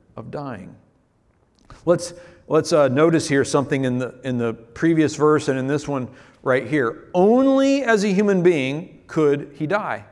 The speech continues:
And only by dying could he break the power of the devil. Only in this way could he set us free. This reminds us of the fact that Jesus is indeed the only way to God.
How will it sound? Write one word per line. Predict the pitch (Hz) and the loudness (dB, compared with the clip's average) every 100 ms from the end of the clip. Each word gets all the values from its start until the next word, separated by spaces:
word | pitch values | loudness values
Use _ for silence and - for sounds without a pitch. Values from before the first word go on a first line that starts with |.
| _ | _
And | 156 160 208 | -4 -4 0
only | 240 285 311 294 175 120 | 4 4 4 2 0 -2
by | 110 147 143 | 0 0 2
dying | 165 208 143 131 | 0 -2 -4 -4
could | 151 | -4
he | 139 | -2
break | 135 120 | -2 -4
the | 107 | -4
power | 117 107 | -2 -2
of | 101 | -2
the | 117 | -2
devil. | 180 127 - - - - | -2 -2 -4 -10 -20 -6
Only | - 214 247 247 165 113 101 139 | 0 4 4 4 2 -2 -6 -6
in | 123 | -4
this | 120 113 | -4 -4
way | 143 165 101 98 | -2 -2 -2 -6
could | - 117 | -8 -8
he | 117 | -8
set | 107 107 92 | -10 -10 -10
us | 90 92 - _ _ _ _ | -10 -14 -20 _ _ _ _
free. | - 139 104 85 - _ _ - | -8 -4 -4 -6 -16 _ _ -4
This | 156 156 | -2 2
reminds | 160 151 175 151 | 2 4 2 0
us | 147 160 | -4 -2
of | |
the | 147 | -4
fact | - 180 151 - - - | 2 2 2 0 -10 -8
that | 156 | -6
Jesus | 120 151 170 147 175 - | -2 -2 0 -2 -4 -2
is | 170 180 156 | 0 0 -2
indeed | 190 180 143 175 127 123 131 | -4 -2 -2 -2 -4 -6 -8
the | 147 180 | -8 -6
only | 190 196 185 117 101 120 135 | 0 2 2 -2 -6 -8 -4
way | 131 160 110 98 113 127 - | 0 2 0 -2 -6 -10 -14
to | - | -12
God. | 160 - - 60 | -8 -6 -6 -10